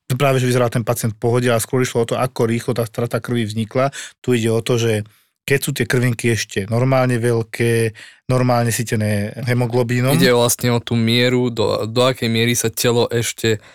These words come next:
Speaker 1: Vyrovnávalo s tou
Speaker 2: Áno.
Speaker 1: stratou.
Speaker 2: A ako dlho
Speaker 1: Či to
Speaker 2: sa
Speaker 1: prišlo
Speaker 2: vyrovnávalo,
Speaker 1: rýchlo,
Speaker 2: hej.
Speaker 1: alebo pomaly. Keď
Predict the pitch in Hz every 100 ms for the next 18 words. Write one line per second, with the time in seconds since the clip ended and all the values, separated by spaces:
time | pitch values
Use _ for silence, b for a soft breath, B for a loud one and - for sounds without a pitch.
0 | - 147 160 139 131 123 120 123 127 127
1 | 117 123 120 143 139 127 - 123 131 131
2 | - - 131 135 180 202 180 175 131 135
3 | 131 - 127 107 95 - _ _ -